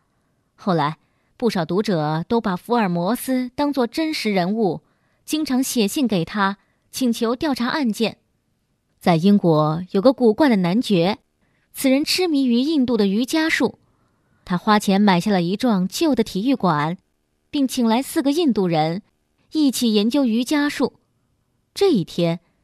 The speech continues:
男爵对四个印度人说：“我想单独在体育馆内修习瑜伽术，所以在两个星期内，你们谁也不要来打扰我。”说完，他带足食物走进了体育馆，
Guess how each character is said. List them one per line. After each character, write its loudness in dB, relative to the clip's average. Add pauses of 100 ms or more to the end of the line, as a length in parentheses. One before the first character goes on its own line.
(340)
男 0
爵 2
对 0
四 -2
个 2
印 0
度 -2
人 -4
说 -2 (1000)
：“我 4
想 0
单 0
独 0
在 0
体 -6
育 2
馆 -2
内 0
修 2
习 -2
瑜 -4
伽 -2
术， -2 (460)
所 0
以 4
在 2
两 0
个 -2
星 0
期 -2
内， 0 (340)
你 0
们 2
谁 -2
也 2
不 -2
要 0
来 0
打 -4
扰 0
我。” 0 (720)
说 0
完， 0 (440)
他 -4
带 2
足 0
食 -2
物 0
走 0
进 -2
了 2
体 -6
育 0
馆， 0